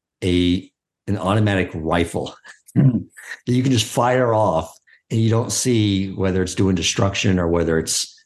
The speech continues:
Speaker 1: creating beauty in the world. There's a, a minion I go to for chakra reach for the morning prayers. And it got started by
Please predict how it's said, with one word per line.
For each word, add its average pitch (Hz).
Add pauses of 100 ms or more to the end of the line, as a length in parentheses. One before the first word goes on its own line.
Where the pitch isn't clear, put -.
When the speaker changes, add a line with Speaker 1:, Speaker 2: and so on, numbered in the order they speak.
(200)
Speaker 1:
creating 98
beauty 92
in 82
the 78
world. 76 (440)
There's 104
a, 98 (360)
a 107
minion 120
I 87
go 87
to 90
for 85 (340)
chakra 92
reach 87
for 87
the 87
morning 85
prayers. -
And 87
it 101
got 98
started 151
by 92